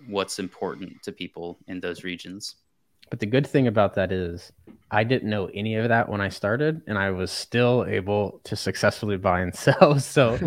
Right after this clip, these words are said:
Speaker 2: you don't have to. It's a lot of
Speaker 1: True.
Speaker 2: the things you learn along the way. Um, when it comes to just figuring out if a property is usable or not, if there's demand for it, that's a reps game, right? That's a game of reps. Like, I tell my team,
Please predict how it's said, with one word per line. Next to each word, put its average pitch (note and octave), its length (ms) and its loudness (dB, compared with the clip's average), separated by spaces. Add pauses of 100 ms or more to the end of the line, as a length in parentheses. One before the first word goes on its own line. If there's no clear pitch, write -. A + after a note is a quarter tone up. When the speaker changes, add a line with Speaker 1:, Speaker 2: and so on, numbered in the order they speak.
(440)
Speaker 2:
you D#3+ 80 6
don't D#3 200 8
have C3 260 6
to. D#3+ 120 6
It's D3+ 140 4
a - 20 8
lot C3 200 8
of G#2 80 8
Speaker 1:
True. B2+ 80 2
Speaker 2:
the - 100 -14
things A#2 240 0
you G2+ 180 0
learn G#2+ 240 4
along G#2 300 -2
the F#2 100 -2
way. F#2+ 480 -2 (520)
Um, F#2+ 360 -2
when A#2+ 160 -2
it - 100 -8
comes D#3 260 -2
to D3+ 180 0
just A2+ 320 -6 (680)
figuring A2 280 2
out G#2 140 2
if - 40 -12
a - 60 -12
property G2 340 2
is F#2 100 -6
usable F#2+ 380 -2
or F#2 80 2
not, F2 380 -2 (160)
if F#2+ 140 -6
there's F2+ 160 -6
demand F#2 440 -4
for F#2 240 -4
it, F2+ 140 -4 (600)
that's A2+ 200 2
a A2 80 2
reps E2+ 400 -2
game, - 400 -12 (400)
right? F2+ 420 -2
That's G#2 200 0
a G#2 60 -2
game F#2+ 200 -2
of F2 160 -8
reps. - 520 -10 (180)
Like, E2+ 500 -6
I G2 160 2
tell G2+ 220 4
my F#2 160 2
team, F#2+ 540 -2